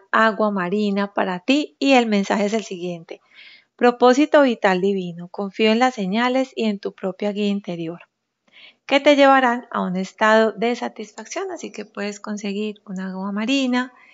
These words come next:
y... Eh, esta elemental, la energía del elemental,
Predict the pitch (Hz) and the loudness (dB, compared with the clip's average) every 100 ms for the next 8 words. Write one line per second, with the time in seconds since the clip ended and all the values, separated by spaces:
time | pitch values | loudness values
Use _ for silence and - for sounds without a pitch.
0 | - - _ - 285 294 294 - 220 214 | -20 -20 _ 4 6 4 2 -2 2 6
1 | 208 202 196 190 185 185 - - - - | 6 6 4 4 2 -2 -14 -18 -16 -2
2 | 220 226 226 233 233 - 247 254 254 254 | 2 2 4 0 2 4 6 4 4 -2
3 | 262 233 233 220 214 196 190 202 214 220 | 0 0 0 -2 -2 -4 -4 -4 -4 -6
4 | 226 233 226 | -2 -2 -2